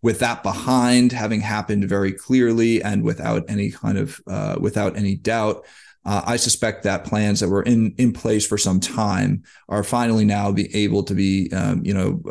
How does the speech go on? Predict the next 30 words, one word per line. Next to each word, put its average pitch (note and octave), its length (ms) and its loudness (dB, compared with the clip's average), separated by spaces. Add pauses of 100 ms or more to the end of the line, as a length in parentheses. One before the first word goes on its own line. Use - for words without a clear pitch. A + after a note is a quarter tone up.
finalized G2+ 920 0
and, G2 460 -2
um, F#2 480 -2
and, - 180 -2
and A2 140 2
made G2+ 200 2
more G2+ 200 0
concrete. - 680 -4
So, C#3 400 0 (640)
you G#3+ 60 2
know, F3+ 260 2
is F#3+ 180 4
this C4 160 4
happening E3 500 4
at C#3 100 2
a A#2+ 80 0
time B2 680 2
when A2+ 280 2
there A2 180 2
are A2+ 320 2
significant, A2 960 0
uh, G2+ 160 -4
tensions A#2 480 0
between A2 340 2
the G#2 120 2
U G2+ 180 2
S G2+ 440 0
and G2+ 300 0
Saudi G2 300 0
Arabia? A2 520 0